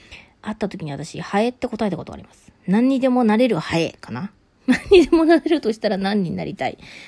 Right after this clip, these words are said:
うん、別にハエになりたいわけじゃないんですけど、あの、なんか動物がいいかな。ふわふわな動物。なんか、犬とか、ウサギとか、猫とか。まあ、私が好きな、ふわふわした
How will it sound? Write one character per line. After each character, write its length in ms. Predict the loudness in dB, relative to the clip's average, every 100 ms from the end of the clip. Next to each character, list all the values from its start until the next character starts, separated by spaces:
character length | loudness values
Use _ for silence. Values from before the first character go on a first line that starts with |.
| -20 _
う 60 | -6
ん、 260 | -4 -4
別 200 | -8 -6
に 80 | -8
ハ 180 | -6 -6
エ 60 |
に 100 | -4
な 100 | -4
り 80 | -4
た 100 | -4
い 20 |
わ 60 | -6
け 80 | -6
じ 60 |
ゃ 40 | -12
な 60 |
い 60 | -14
ん 20 |
で 80 | -16
す 100 | -18
け 100 | -20
ど、 280 | -18 -18 -20 -20 -20 -20 -20 -20 _
あ 60 | -16
の、 340 | -14 -16 -18 -16
な 60 | -14
ん 40 |
か 120 | -12 -4
動 240 | 0 0
物 640 | 0 -8 -10 -12 -12 -12 -16 _ _ -10
が 140 | -8
い 140 | -8
い 40 | -12
か 160 | -14
な。 120 | -20 -20
ふ 220 | -8 -6
わ 100 | -6
ふ 360 | -8 -20 -10
わ 60 | -6
な 100 | -6
動 200 | -6 -8
物。 380 | -10 -12 -12 -12 -14 _ _ -16
な 60 |
ん 40 | -14
か、 180 | -12 -16 -20 _ _ _
犬 220 | -6 -6
と 100 | -8
か、 180 | -20 -20 _ _ -10 -10 _ _ _ _
ウ 80 | -14
サ 160 | -12
ギ 100 | -14
と 120 | -16
か、 160 | -20 -20 _ _ _ _ -14
猫 260 | -14 -14
と 100 | -20
か。 180 | -20 -20 _ _ _ _ _ _ _ _ _
ま 80 | -8
あ、 40 |
私 140 | -8 -10
が 80 | -10
好 140 | -10
き 100 | -10
な、 160 | -12 -18 -20 -20 -20 -20 -20 -12
ふ 100 | -12
わ 60 |
ふ 100 | -10
わ 80 | -12
し 80 | -14
た 180 | -18